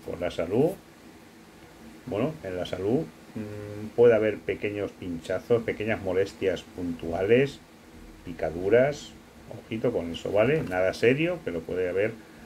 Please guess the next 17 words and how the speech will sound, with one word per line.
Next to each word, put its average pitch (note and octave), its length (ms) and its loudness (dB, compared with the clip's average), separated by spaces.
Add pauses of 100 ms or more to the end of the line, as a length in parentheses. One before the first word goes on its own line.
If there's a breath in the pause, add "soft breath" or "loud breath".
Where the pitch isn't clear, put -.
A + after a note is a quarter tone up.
(160 loud breath)
alguna F#2 300 0
molestia A2 580 2
relacionada F2+ 600 -4
con, E2+ 160 -6 (320)
con - 120 -10
ese E2+ 140 -6
tipo G2 260 -2
de E2+ 100 4
cosas. - 440 -8 (960 loud breath)
En - 80 -8
cuanto F2+ 520 2
al E2 140 2
dinero, G#2+ 560 2
lo F#2 140 -2
económico, G#2+ 640 -2
lo B2+ 100 0
laboral, F2+ 560 2